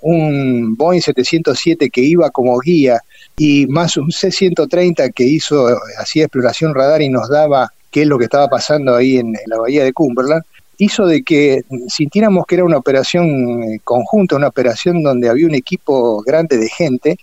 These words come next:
comprometida con el mismo fin, y bueno, nos daba confianza eso, digamos, de que había muchos medios comprometidos en este primer ataque y que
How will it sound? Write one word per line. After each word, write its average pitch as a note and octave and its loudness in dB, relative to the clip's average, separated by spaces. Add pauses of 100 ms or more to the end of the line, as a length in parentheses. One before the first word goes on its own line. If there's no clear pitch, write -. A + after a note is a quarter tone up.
(140)
comprometida B2+ 0
con A#2 -6
el A#2+ -4
mismo D3+ -2
fin, E3 -2 (440)
y B2+ 2
bueno, F3+ 0
nos D3 0
daba G#3+ 2
confianza D3+ 0
eso, A#2 -2
digamos, C3+ 0
de A#2+ -4
que A2 -2 (220)
había C#3+ 0 (220)
muchos D#3+ -2
medios F3 2
comprometidos C3 0
en C#3 -2
este C#3 -2
primer C3+ -2
ataque E3+ 0
y A#2 0
que A2+ -2